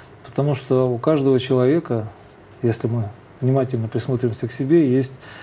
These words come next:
э, путь послушания и есть, э, путь, э, призвания. А послушание — это та деятельность, которую мы осуществляем для того, чтобы снискать хлеб насущный,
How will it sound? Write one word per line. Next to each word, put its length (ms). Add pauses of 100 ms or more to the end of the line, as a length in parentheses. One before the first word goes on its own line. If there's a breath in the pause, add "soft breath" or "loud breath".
(500 loud breath)
э, 680 (120)
путь 240 (160)
послушания 840 (380 loud breath)
и 80
есть, 560 (140)
э, 160 (120)
путь, 260 (920 loud breath)
э, 320
призвания. 720 (460)
А 180
послушание — 600
это 140
та 140
деятельность, 400
которую 340
мы 60
осуществляем 640
для 80
того, 300
чтобы 300
снискать 420
хлеб 260
насущный, 520